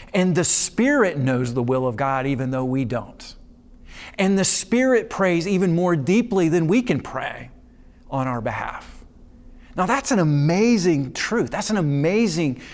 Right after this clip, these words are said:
reality that he's pointing us to. So the reason why we, why we need not fear in a pandemic is because we know the Spirit of God is interceding for us.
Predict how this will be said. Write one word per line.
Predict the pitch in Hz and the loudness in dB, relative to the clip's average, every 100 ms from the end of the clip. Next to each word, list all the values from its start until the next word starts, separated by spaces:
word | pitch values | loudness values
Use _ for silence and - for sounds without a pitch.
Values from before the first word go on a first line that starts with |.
| - | -14
reality | - 160 151 165 190 131 135 | 0 4 4 4 2 2 0
that | 127 139 | -2 -2
he's | 147 160 | -4 -4
pointing | - 214 233 139 | -2 -2 0 -2
us | 113 - | -4 -8
to. | - 127 110 - - - | -6 -8 -10 -14 -18 -2
So | 214 | 2
the | 196 | 6
reason | 196 175 226 277 247 175 | 6 6 4 4 2 2
why | 165 | 2
we, | 160 160 151 - - - | 2 4 2 -2 -10 -6
why | 156 175 | 2 2
we | 170 160 | 4 4
need | 147 160 208 | 4 4 4
not | 156 143 131 | 2 0 -4
fear | - 185 151 135 | 0 2 2 0
in | 127 151 | -4 -2
a | 143 | -2
pandemic | - 131 113 117 202 117 - - - - - - | -4 -4 -2 0 0 -2 -6 -14 -20 -20 -20 -2
is | 175 | 0
because | 131 165 - 160 147 | 2 -2 -2 -2 0
we | 143 196 | 0 0
know | 170 165 151 | 2 0 0
the | 139 | -2
Spirit | - - - 202 196 | -2 -4 -2 0 2
of | 147 127 | 0 -2
God | 147 156 123 117 113 - - - | 0 0 -2 -6 -10 -14 -20 -4
is | 143 127 | -2 -2
interceding | 139 131 120 - 120 120 | -2 -2 -4 -4 -4 -4
for | 110 131 127 | -6 -6 -6
us. | 95 98 | -6 -10